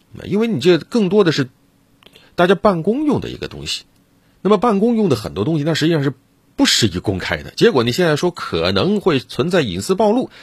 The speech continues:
那一下大家非常担忧。而且呢，就算抛开办公不谈，现在在互联网，大家本来对隐私暴露已经是深恶痛绝了，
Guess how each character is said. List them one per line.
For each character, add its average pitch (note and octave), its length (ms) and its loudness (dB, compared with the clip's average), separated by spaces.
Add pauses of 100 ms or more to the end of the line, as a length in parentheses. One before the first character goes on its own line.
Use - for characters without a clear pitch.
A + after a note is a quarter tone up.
(220)
那 A#2+ 240 0
一 F2+ 40 -4
下 D2+ 160 -6
大 C#2 160 -12
家 C#2+ 40 -12
非 G2 180 -2
常 D#2+ 180 -8
担 C#2+ 180 -10
忧。 A#1+ 200 -14 (400)
而 G3+ 200 6
且 - 160 -4
呢， B1+ 120 -10
就 G3 220 2
算 E3 220 -2 (160)
抛 F#3+ 160 0
开 G3+ 80 2
办 F3+ 160 0
公 F3 140 -4
不 C#3 60 -4
谈， - 260 -8 (600)
现 G3+ 200 4
在 F#3+ 80 4
在 F3+ 40 4
互 F#3+ 120 2
联 F#3 120 4
网， C#2 160 -6
大 C#3+ 120 -4
家 F3 100 0
本 - 280 -10
来 G2 180 -6
对 D#3+ 160 0
隐 - 200 -14
私 - 140 -8
暴 E2 180 -4
露 B1 140 -12
已 G1+ 120 -18
经 D#3 200 -2
是 C#3+ 100 -2
深 C#4+ 300 -2
恶 D4 100 2
痛 - 220 -4
绝 A1+ 160 -10
了， A1+ 160 -12